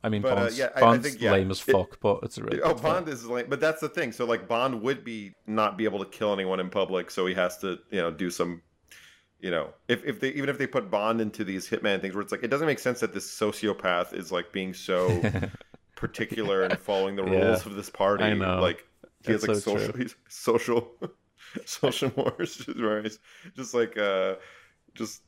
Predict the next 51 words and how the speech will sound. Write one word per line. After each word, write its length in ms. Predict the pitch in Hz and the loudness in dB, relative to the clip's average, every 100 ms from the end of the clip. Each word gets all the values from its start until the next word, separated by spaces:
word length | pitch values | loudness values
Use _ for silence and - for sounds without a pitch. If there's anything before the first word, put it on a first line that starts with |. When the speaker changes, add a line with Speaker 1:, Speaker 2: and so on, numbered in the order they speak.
| _ | _
Speaker 2:
adhering 520 | - 104 110 110 110 104 | -4 -2 0 2 2 0
to, 360 | 104 95 92 | -4 -2 -2
like, 320 | 85 85 - - | 0 -2 -2 -2
"Oh, 160 | 113 | 0
I 60 | 95 | 0
don't 100 | 92 | 0
wanna 120 | 98 | -2
be 100 | 90 | -4
embarrassed 560 | 82 85 87 80 - - | -2 0 0 -2 -6 -10
at 100 | - | -10
this 160 | 85 | -12
party." 460 | - 87 85 82 - 101 | -8 -8 -8 -10 -6 0
Um, 480 | 98 90 85 85 - | 0 0 -4 -12 -16
for 140 | - 120 | -4 -2
Bond, 320 | 98 113 131 | 2 2 2
it 40 | |
makes 200 | 101 95 | -2 -2
a 60 | 98 | 0
lot 120 | 92 | 0
of 60 | 92 | 0
sense 200 | 98 92 | -2 -4
for 140 | 95 | -6
him 80 | 92 | -8
to 80 | 87 | -4
be 80 | 87 | -4
like, 180 | 87 | -4
"Ooh, 160 | 185 190 - | -6 -8 -8
can't 180 | - 139 | -8 -6
kill 180 | - 151 | -2 -2
anyone. 520 | 143 123 123 120 123 - _ | -2 0 2 0 -4 -12 _
I 160 | - 101 | -2 -2
work 240 | 101 113 | 0 -4
for 100 | - | -4
the, 260 | 120 113 110 | 0 0 0
you 80 | - | -4
know, 240 | 107 107 - _ _ _ - | -6 -8 -14 _ _ _ -6
M 120 | 113 | -4
sixteen. 520 | - - - 127 113 | -6 -10 -4 -2 -2
I 60 | 101 | -2
can't, 320 | - 107 104 - _ - | -2 -2 -2 -8 _ -2
you 80 | - | 0
know." 180 | - - | 2 0
Speaker 1:
<laughs> 1600 | - - - - _ - - _ - - _ _ _ _ _ - | -2 -4 -10 -20 _ -20 -20 _ -20 -20 _ _ _ _ _ 0
Speaker 2:
M 120 | 117 | 2
I 80 | 113 | 2
six. 380 | - - - | 0 -4 -4
Did 120 | - 107 | -4 -2
I 20 | |
say 120 | 147 | 0
M 160 | 104 101 | 0 0
sixteen? 540 | - - - 87 107 | -4 -8 -6 -6 -8